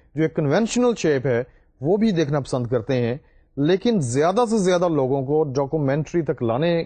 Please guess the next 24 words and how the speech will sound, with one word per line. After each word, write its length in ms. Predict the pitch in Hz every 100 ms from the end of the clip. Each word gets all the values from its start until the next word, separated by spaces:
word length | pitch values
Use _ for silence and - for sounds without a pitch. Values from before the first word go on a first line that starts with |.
| -
के 100 | 131
लिए 400 | 120 117 120 120 - - _
उसमें 600 | 151 - 170 165 156 113
भी 280 | 151 190 208
एक्सपेरिमेंट 540 | 135 - 135 127 123
किया 240 | - 127 120
गया 200 | 120 120 - _ _
और 480 | 151 147 160 165 - _ -
एक 340 | 143 147 143 - 147
और 400 | 185 208 196 - _ _ _ -
टर्म, 460 | 190 185 127 117
जिसे 240 | 117 147 165
हम 220 | 151 110
डॉक्यूड्रामा 760 | 139 143 190 151 117 165 240
कहते 300 | 196 151 131
हैं, 280 | 135 120 120 - _ _ -
उसको, 400 | 147 - 143 143
उसकी 280 | 156 - 170
इख्तरा 460 | 143 - - 175 196
की 160 | 156
गई। 240 | 120 113 101 - _ _ _
यहाँ 300 | 123 165 202
पे, 240 | 196 196
अ, 80 | 190